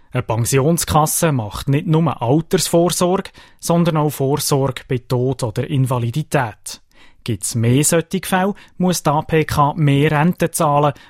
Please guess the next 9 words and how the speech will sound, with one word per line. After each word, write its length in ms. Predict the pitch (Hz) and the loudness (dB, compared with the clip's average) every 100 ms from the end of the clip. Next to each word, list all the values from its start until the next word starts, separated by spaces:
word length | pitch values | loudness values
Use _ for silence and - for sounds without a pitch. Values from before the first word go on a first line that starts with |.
| - | -2
und 220 | 160 - | -2 0
das 260 | 151 180 156 | -2 -2 0
wirkt 360 | 160 156 - | 0 -2 -4
sich 140 | 156 - - | -4 -4 -6
direkt 520 | 170 160 120 - - | -2 -2 -2 -8 -6
auf 80 | 123 | -4
den 100 | 156 | -2
Deckungsgrad 840 | 139 117 - 113 - 143 113 107 | -4 -6 -6 -4 -2 0 -2 0
aus. 380 | 131 98 - - | -2 -2 -6 -10